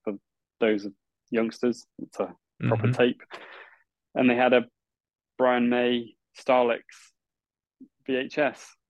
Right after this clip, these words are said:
Speaker 1: and I think first time ever in my life, I just picked it up,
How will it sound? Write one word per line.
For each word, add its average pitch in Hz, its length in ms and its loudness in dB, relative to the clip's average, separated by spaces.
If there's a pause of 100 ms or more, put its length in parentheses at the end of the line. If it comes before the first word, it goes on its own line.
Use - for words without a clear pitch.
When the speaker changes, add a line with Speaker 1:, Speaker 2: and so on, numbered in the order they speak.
Speaker 1:
and 117 200 -4
I 117 200 -2 (160)
think 127 200 -4 (560)
first 123 260 0
time 123 200 2
ever 123 260 0
in 117 100 -2
my 117 120 0
life, 120 340 2
I 110 60 -2
just 110 220 -14
picked - 180 -10 (120)
it 123 60 -2
up, - 240 -2